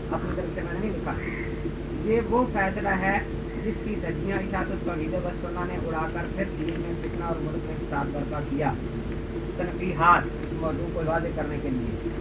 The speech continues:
ہاں، حضرت سلم کی دنیاوی جسد اثر کو روضہ پاک میں جو حیات حاصل ہے وہ ایسی حیات ہرگز نہیں جو ہر اینٹ اور پتھر میں ہے۔ با-، با-، با-، فوائے آیت کریمہ، "ان من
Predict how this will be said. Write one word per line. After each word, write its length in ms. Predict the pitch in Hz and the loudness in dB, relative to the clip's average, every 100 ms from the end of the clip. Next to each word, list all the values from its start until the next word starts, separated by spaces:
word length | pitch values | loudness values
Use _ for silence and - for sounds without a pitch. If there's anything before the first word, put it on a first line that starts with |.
| - - | -4 0
ہاں، 240 | 202 226 | 4 6
حضرت 260 | 233 220 214 | 4 2 0
سلم 180 | 214 214 220 | 0 0 -2
کی 80 | 208 | -2
دنیاوی 480 | 190 190 208 220 220 | -2 0 0 -2 0
جسد 220 | 202 190 196 | 0 0 2
اثر 320 | 202 185 208 - | 0 0 -2 -2
کو 140 | 208 180 | -2 2
روضہ 320 | 170 170 190 175 | 2 2 0 0
پاک 360 | - 180 208 208 | 2 2 2 0
میں 140 | 208 | -2
جو 140 | 196 190 | 0 0
حیات 540 | 170 151 156 165 156 | 0 0 0 0 -2
حاصل 280 | 135 135 160 | -2 0 2
ہے 340 | 139 143 180 220 170 - - - | 2 2 2 0 -2 -4 -4 -2
وہ 140 | 202 214 | 0 0
ایسی 380 | 185 190 190 233 202 | 2 2 2 0 0
حیات 500 | 185 165 170 - 165 | 0 2 2 2 0
ہرگز 340 | 156 - 254 | 0 2 2
نہیں 280 | 226 208 220 185 - - - 214 | 4 2 2 2 0 -2 -2 0
جو 140 | 208 - | 0 2
ہر 160 | 196 | 2
اینٹ 480 | 214 - 190 214 214 | 2 0 0 0 2
اور 120 | 214 208 - | 2 2 0
پتھر 280 | 214 226 233 | 0 2 2
میں 160 | 220 | 2
ہے۔ 240 | 190 190 180 | 4 4 4
با-، 160 | 175 165 165 | 2 -2 0
با-، 180 | 170 160 | 0 2
با-، 260 | 165 156 - | 0 0 0
فوائے 440 | 170 160 160 180 | 0 0 2 2
آیت 220 | 165 170 - | 2 0 0
کریمہ، 480 | - 170 165 175 202 - - - - | -2 0 0 2 0 0 -4 -4 -4
"ان 100 | 233 226 | -2 0
من 160 | 226 | 0